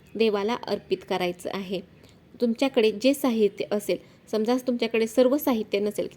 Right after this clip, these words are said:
थोडं साहित्य असेल, तरी देखील तुम्ही ते विधीपूर्वक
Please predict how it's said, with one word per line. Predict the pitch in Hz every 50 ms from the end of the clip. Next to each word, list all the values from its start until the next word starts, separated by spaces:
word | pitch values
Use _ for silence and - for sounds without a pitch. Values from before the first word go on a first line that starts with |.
| - -
थोडं | - 233 240 262
साहित्य | 285 - 269 247 226 214 - - - -
असेल, | 202 196 - 180 180 - - - - - - _ -
तरी | 233 247 277
देखील | 240 262 254 254 233 214 - -
तुम्ही | 202 196 190 190 - - - - - - - -
ते | 220 220
विधीपूर्वक | 208 226 196 240 254 254 285 254 214 185 180